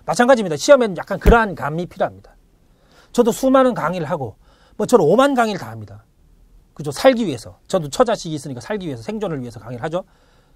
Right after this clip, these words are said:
마찬가지입니다, 여러분. 여러분도 뭔가를 하기 위해서 이걸 필요하니까, 중요하니까 하는 겁니다. 하지만 이거 안 된다고 해서 다른 건 할 필요가 없죠. 뭐, 다른 결정을 할 필요,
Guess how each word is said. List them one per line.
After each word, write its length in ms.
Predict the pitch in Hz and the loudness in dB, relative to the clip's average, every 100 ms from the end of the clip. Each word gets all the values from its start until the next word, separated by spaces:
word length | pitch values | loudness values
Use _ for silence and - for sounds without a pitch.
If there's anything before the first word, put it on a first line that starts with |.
| _ - _ _ _ _ _ _ _ _ _ | _ -20 _ _ _ _ _ _ _ _ _
마찬가지입니다, 640 | 120 175 220 240 185 127 | -8 -6 0 0 0 -6
여러분. 260 | 110 98 95 _ _ _ - - | -8 -12 -20 _ _ _ -14 2
여러분도 560 | 214 202 175 196 160 - _ _ | 4 6 4 4 4 0 _ _
뭔가를 280 | 220 240 226 | 4 4 4
하기 300 | 339 285 254 | 2 2 6
위해서 220 | 214 208 | 6 6
이걸 220 | 190 202 | 2 2
필요하니까, 560 | - 302 294 233 220 175 | 2 4 4 4 0 -4
중요하니까 440 | - 190 247 214 | 0 2 2 0
하는 200 | - 262 | -2 -2
겁니다. 220 | 220 135 - | -2 -4 -4
하지만 200 | 247 202 | -4 0
이거 140 | 190 | 2
안 100 | 254 | 2
된다고 280 | 233 226 190 | 2 0 -2
해서 100 | 165 | -4
다른 220 | - 147 | -6 -4
건 120 | 202 | -4
할 80 | 175 | -6
필요가 240 | 160 190 113 | -6 -8 -8
없죠. 240 | - 107 - _ _ _ | -12 -20 -20 _ _ _
뭐, 120 | 135 | -6
다른 240 | - 160 | 0 4
결정을 280 | 190 202 208 | 4 4 4
할 60 | 175 | 0
필요, 160 | 151 | -4